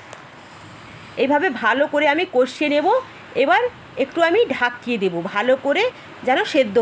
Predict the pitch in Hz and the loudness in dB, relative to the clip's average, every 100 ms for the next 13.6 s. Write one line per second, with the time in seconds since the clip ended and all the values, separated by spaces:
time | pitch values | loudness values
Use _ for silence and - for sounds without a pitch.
0 | 226 196 180 160 - 233 254 294 311 381 | 2 0 2 0 0 -2 0 0 0 -2
1 | 254 233 - 269 269 302 403 330 269 202 | -2 -4 -4 -4 -4 -2 0 0 0 -2
2 | 202 262 294 262 254 285 269 247 339 262 | -2 -2 -2 -2 -4 0 -2 -2 -2 0
3 | 254 359 - - - - 233 254 277 269 | 0 -4 -6 -18 -20 -4 -2 -2 -2 0
4 | 262 277 247 214 254 269 277 302 381 339 | 2 2 2 2 2 2 2 0 0 -2
5 | 277 208 240 269 - 254 269 302 277 269 | 0 -2 2 2 2 2 2 0 -2 -4
6 | _ - - - - 240 233 240 269 247 | _ -20 -20 -20 -10 -2 0 0 -2 -4
7 | 254 - 339 370 381 - - 226 254 302 | -8 -6 -4 -4 -10 -12 -4 -2 0 0
8 | 254 285 247 214 247 277 269 254 269 277 | 2 0 0 -2 2 0 2 0 2 0
9 | 349 233 240 - 233 208 196 - 190 170 | -2 -2 -2 -2 -2 -2 -4 -10 -10 -10
10 | - - 208 247 269 - 254 262 302 - | -14 -10 -4 0 -2 -2 -4 -2 -4 -2
11 | 226 196 277 285 277 285 294 302 294 247 | -4 0 2 2 2 2 -2 -4 -4 -2
12 | 302 311 370 480 - - - - 226 302 | -2 0 0 -2 -6 -18 -18 -8 -2 -2
13 | 285 240 208 226 302 320 | 0 -2 0 -2 2 2